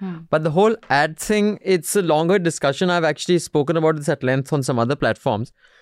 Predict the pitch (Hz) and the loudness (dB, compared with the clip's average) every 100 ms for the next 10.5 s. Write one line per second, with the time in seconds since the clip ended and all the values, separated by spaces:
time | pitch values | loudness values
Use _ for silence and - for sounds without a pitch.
0 | _ _ - _ _ _ - 156 175 180 | _ _ -20 _ _ _ -12 0 0 2
1 | - 175 190 202 254 240 156 123 113 117 | 2 2 2 2 2 4 4 2 0 -4
2 | 160 139 156 156 175 147 135 143 180 147 | -6 0 0 2 2 2 0 0 0 0
3 | 147 123 - - 147 135 131 156 151 135 | 0 -2 -8 -4 0 2 2 0 2 0
4 | 160 160 - - 143 - 160 165 190 190 | 0 -4 -14 -4 -4 -2 -2 0 2 2
5 | 185 185 139 131 160 190 - _ _ _ | 2 0 0 0 0 -4 -10 _ _ _
6 | _ _ _ _ _ _ - 147 185 190 | _ _ _ _ _ _ -8 0 0 0
7 | - _ _ - 180 180 170 240 202 143 | -8 _ _ -6 -2 -2 0 -2 0 0
8 | 156 151 180 180 147 - - 139 165 117 | 0 0 0 0 -2 -6 -2 0 0 2
9 | 143 147 131 127 120 104 117 101 - - | 2 2 0 -2 -2 -4 -4 -6 -6 -10
10 | 101 110 - _ 165 | -12 -14 -18 _ -6